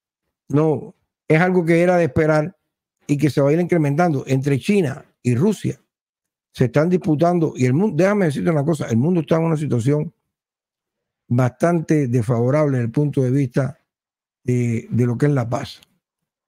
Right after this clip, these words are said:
Eh, la situación que ocurrió con, con Israel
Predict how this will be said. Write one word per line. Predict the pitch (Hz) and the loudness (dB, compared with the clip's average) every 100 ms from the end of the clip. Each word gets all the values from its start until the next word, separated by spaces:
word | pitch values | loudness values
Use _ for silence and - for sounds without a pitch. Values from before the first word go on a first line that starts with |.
| _ | _
Eh, | 117 123 123 110 - | -2 0 0 -2 0
la | 123 | -2
situación | - 131 127 180 | 0 0 0 0
que | 170 | 0
ocurrió | 156 139 156 156 143 | 2 2 2 2 0
con, | 135 120 135 127 139 | 0 0 -4 -8 -10
con | - 123 117 117 - | -4 -2 0 -2 0
Israel | 127 123 127 151 151 127 - | 0 2 2 2 0 -2 -10